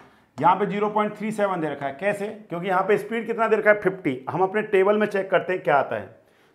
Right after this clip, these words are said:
जो हम लोगों ने टेबल बनाया था students, उसमें check करते हैं। देखिए फिफ्टी पे कितना दे रखा है? ज़ीरो पॉइंट थ्री सेवन दे रखा है।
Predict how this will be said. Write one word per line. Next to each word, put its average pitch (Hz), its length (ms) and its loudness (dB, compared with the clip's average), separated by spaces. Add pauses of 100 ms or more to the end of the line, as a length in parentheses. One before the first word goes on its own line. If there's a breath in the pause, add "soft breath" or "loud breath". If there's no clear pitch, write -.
जो 165 100 4
हम 180 100 4
लोगों 202 180 4
ने 214 80 0
टेबल 202 360 2
बनाया 185 260 2
था 160 160 0
students, 170 260 -6
उसमें 185 220 -4
check 190 280 -4
करते 147 240 -2
हैं। 147 180 -4 (400 loud breath)
देखिए 170 180 0
फिफ्टी 185 340 0
पे 196 100 -2
कितना 185 280 -4
दे 180 80 -2
रखा 175 160 -4
है? 160 100 -4
ज़ीरो 156 240 -2
पॉइंट 170 380 -4
थ्री 165 180 -6
सेवन 139 380 -6
दे 123 100 -8
रखा - 220 -16
है। - 100 -20